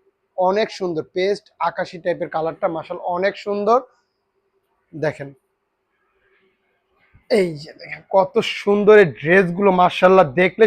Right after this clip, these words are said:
সবার ভালো লাগবে। দেখেন কি সুন্দর প্রিন্টগুলো, অসাধারণ ডিজিটাল প্রিন্টের মধ্যে পেয়ে যাচ্ছেন। নিচের পোরশন একটা সুন্দর মার্শালের কাজ করা, দেখেন কি সুন্দর এমব্রয়ডারি,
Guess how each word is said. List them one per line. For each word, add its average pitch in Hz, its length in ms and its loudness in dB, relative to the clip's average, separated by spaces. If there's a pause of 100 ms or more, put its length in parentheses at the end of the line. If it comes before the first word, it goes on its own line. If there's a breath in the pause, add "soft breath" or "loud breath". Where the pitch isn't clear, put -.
সবার 190 260 6
ভালো 165 220 2
লাগবে। 143 300 -2
দেখেন 135 200 -12 (640)
কি 220 80 -6 (180)
সুন্দর 220 340 6 (140)
প্রিন্টগুলো, 180 480 0 (140)
অসাধারণ 196 540 4 (440)
ডিজিটাল 175 480 0
প্রিন্টের 208 320 0
মধ্যে 208 260 0
পেয়ে 208 200 2
যাচ্ছেন। 233 300 0 (440)
নিচের 185 320 -2 (160)
পোরশন 208 300 -4
একটা 208 180 -8 (100)
সুন্দর 233 460 2 (180)
মার্শালের 196 540 -4
কাজ 185 120 0 (140)
করা, 196 180 2 (840)
দেখেন 143 300 -10 (160)
কি 190 100 -8 (100)
সুন্দর 202 280 -2 (140)
এমব্রয়ডারি, 196 420 -2